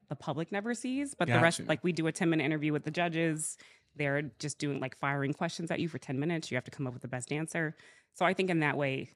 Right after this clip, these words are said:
Speaker 1: it prepares you 'cause you can talk to any group of strangers. You
Speaker 2: Mm-hmm.
Speaker 1: can adapt. If you're like, "Oh, this guy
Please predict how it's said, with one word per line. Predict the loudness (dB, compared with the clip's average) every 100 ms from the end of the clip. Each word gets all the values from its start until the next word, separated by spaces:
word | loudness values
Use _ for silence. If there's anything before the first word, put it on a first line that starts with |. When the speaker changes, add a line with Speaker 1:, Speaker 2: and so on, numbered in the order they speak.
| -8
Speaker 1:
it | -6
prepares | -6 -6 -6 -6
you | -8 -8
'cause | -8 -8
you |
can | -8 -8
talk | -10 -12 -8
to | -6
any | -6
group | -6 -10
of | -4
strangers. | 0 2 2 0 0 2
You | 6
Speaker 2:
Mm-hmm. | 6
Speaker 1:
can | 4
adapt. | 4 2 4 0 -4 -10
If | -6
you're | -4
like, | -4 -6 -6
"Oh, | -6
this | -8 -10
guy | -8 -6 -6 -10